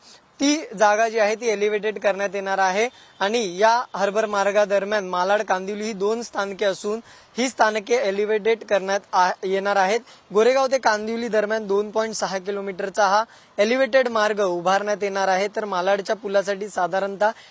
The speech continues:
एकशे पंचेचाळीस कोटी आणि मालाड स्थानकापासून अंदाजे पासष्ट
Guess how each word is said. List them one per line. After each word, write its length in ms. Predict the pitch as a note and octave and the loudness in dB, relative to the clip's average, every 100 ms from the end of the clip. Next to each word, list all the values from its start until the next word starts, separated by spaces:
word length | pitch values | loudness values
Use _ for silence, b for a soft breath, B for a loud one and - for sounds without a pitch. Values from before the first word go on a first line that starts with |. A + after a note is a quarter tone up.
| B G#3 | B -2
एकशे 220 | - C4 | 0 0
पंचेचाळीस 640 | B3 A#3 A#3 C#4 C#4 C4 | 0 -2 -2 2 2 2
कोटी 420 | - A#3 G3 A#3+ B3+ b b b _ | -2 -4 -2 -4 -4 b b b _
आणि 400 | A3 B3+ A3 A3 - _ _ _ _ _ _ _ - | 0 2 0 -4 -8 _ _ _ _ _ _ _ -8
मालाड 420 | G3 G#3 A#3+ C4+ | 0 2 4 2
स्थानकापासून 840 | C#4 - G#3 G#3+ A3 G#3 G3+ A3 A3 | 0 0 0 2 0 0 -2 -4 -6
अंदाजे 400 | G3 G#3 A3 A#3 | -2 0 0 0
पासष्ट 720 | - F3+ - A#3+ A#3 - | 2 0 0 -2 -4 0